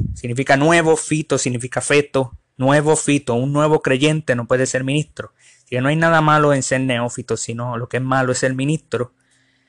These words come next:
mientras uno está en un estado, eh, de comenzar en la fe. Y hay personas que comenzando en la fe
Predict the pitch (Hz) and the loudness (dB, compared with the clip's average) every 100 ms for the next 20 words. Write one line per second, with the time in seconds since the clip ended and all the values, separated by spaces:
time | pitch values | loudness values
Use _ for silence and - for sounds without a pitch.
0 | _ _ _ _ _ 139 147 165 156 123 | _ _ _ _ _ 0 2 2 2 4
1 | 120 131 131 - 131 135 - 131 131 127 | 4 4 0 -2 -2 -2 -2 2 4 4
2 | 123 - - - - _ _ _ _ 127 | 0 -4 -16 -18 -20 _ _ _ _ -2
3 | 120 117 110 107 104 - _ _ _ _ | 0 0 0 -2 -6 -14 _ _ _ _
4 | - 123 143 151 - _ 135 131 117 - | -8 2 4 4 0 _ 2 2 0 2
5 | 151 160 160 147 202 139 - - - - | 2 2 0 0 -2 -4 -2 0 0 -2
6 | - - _ _ _ _ - - _ - | -8 -18 _ _ _ _ -18 -18 _ 0
7 | 170 170 170 151 147 139 135 - 135 135 | 2 4 2 0 2 2 2 0 0 0
8 | 131 120 131 135 139 127 143 - | -2 -2 0 0 0 0 -2 -2